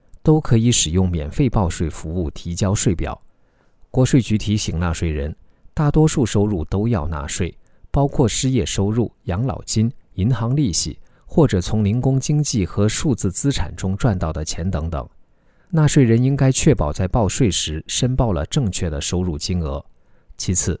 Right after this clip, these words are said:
使用电子报税并选择直接存款，会加快退税过程。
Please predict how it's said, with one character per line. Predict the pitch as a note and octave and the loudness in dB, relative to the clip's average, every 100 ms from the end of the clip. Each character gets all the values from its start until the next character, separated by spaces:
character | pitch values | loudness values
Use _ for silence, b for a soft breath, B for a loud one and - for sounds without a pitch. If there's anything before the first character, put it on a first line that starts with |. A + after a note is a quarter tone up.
| - _ _ - | -10 _ _ -4
使 | - B2+ | 0 2
用 | C#3+ | 2
电 | C#3+ E3+ | 4 2
子 | C3 F2+ | 2 0
报 | G2+ F2+ | 0 0
税 | - G2+ E2 | 0 0 0
并 | C3+ G#2 | 0 0
选 | - D#2 | -2 -4
择 | D#2 F2 | -4 -4
直 | F2+ F2+ | -4 -4
接 | G#2+ B2+ | 0 0
存 | B2+ F#2+ G#2 | 0 -2 -2
款， | - - - b b | -2 -4 -12 b b
会 | - B2 | 2 2
加 | - C#3 D3 | 4 0 2
快 | - F2 | 2 2
退 | - G2+ | 2 0
税 | - E2+ | 0 -4
过 | - E2 | -2 -4
程。 | - C#2+ | -4 -10